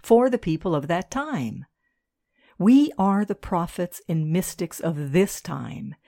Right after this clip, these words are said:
and we are the writers of the new sacred texts. After referring to Jesus as the event of Buddha's thought, Father Ushida urged me, and anyone there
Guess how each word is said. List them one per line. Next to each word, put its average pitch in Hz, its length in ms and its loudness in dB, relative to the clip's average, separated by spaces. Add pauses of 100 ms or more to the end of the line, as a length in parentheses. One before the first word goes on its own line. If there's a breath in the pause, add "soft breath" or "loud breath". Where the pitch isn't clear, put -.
(220 loud breath)
and 165 260 2
we 208 340 4
are 190 200 2
the 180 100 0
writers 170 720 -2
of 170 200 -6
the 160 100 0
new 175 420 2 (100)
sacred 156 640 -4
texts. - 840 -14 (1500)
After 311 340 -2
referring 214 540 0
to 196 120 -6
Jesus 143 760 -4
as 165 200 -4
the - 240 -8
event 185 720 -2
of 156 180 -4
Buddha's 160 420 -4
thought, - 540 -4 (520)
Father 247 400 4
Ushida 233 580 0 (100)
urged 202 400 4
me, 135 360 -8 (320 soft breath)
and 185 160 4
anyone 214 420 6
there 170 400 0